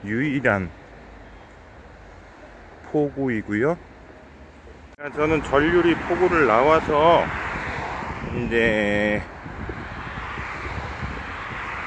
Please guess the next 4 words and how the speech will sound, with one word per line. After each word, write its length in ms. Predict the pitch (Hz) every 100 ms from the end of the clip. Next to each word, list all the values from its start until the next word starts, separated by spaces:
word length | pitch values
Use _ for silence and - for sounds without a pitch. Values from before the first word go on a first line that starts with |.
| - - - - - - - -
북단 380 | - 165 151 127
쪽으로 320 | 135 120 113
가게 280 | 110 104 98
되는데요. 840 | 104 101 95 85 87 95 113 107